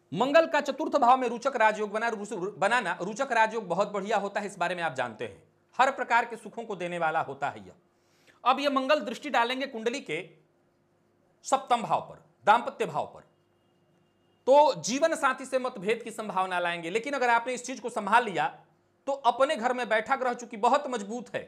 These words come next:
तो उसकी दृष्टि खराब नहीं होगी। फलतः क्या होगा, तो व्यापार आदि के क्षेत्र में आपको रास्ता दिखाएंगे। अगर आप कुछ नया प्रारंभ करना चाहते हैं तो वहां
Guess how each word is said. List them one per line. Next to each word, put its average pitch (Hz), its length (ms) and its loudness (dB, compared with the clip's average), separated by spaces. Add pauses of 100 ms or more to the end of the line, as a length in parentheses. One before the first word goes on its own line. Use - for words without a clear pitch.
(320)
तो 294 80 2
उसकी 285 200 -4
दृष्टि 254 320 -8
खराब 254 420 2
नहीं 208 200 -4
होगी। - 220 -12
फलतः 233 400 -2
क्या 226 200 2
होगा, 233 260 2 (960)
तो 151 60 -4
व्यापार 196 380 4
आदि 196 160 0
के 202 100 -10
क्षेत्र 214 340 -8
में 214 80 -4
आपको 202 220 -4
रास्ता 190 320 2
दिखाएंगे। 220 520 -4 (440)
अगर 240 200 6
आप 247 180 6
कुछ - 180 -10
नया 214 300 4
प्रारंभ 247 360 4
करना 233 280 0
चाहते 220 340 0
हैं 247 100 -4
तो 214 100 -4
वहां 202 280 2